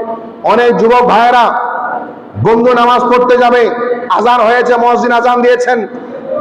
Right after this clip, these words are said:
বন্ধু বলল, "চলো নামাজ পড়ে আসি।" সে একটা অজুহাত দেয়। অজুহাতটা কি?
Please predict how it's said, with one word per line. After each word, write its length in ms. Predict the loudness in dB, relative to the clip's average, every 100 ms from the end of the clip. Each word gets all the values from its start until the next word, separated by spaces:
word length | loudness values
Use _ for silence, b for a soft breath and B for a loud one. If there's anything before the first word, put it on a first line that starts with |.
| 0
বন্ধু 280 | 2 2 2
বলল, 220 | 4 2
"চলো 260 | 2 2
নামাজ 260 | 2 0 0
পড়ে 240 | 2 2
আসি।" 340 | 2 0 -2 -4 -6 -12 -12 -12 -4
সে 140 | 2
একটা 280 | 2 2 2
অজুহাত 440 | 2 4 2 2
দেয়। 240 | 2 2 2 -2 -6 -8 -12 -16 -18 -20 -20 -20 -12 -2
অজুহাতটা 480 | 2 2 0 0 0
কি? 460 | 0 0 -2 -6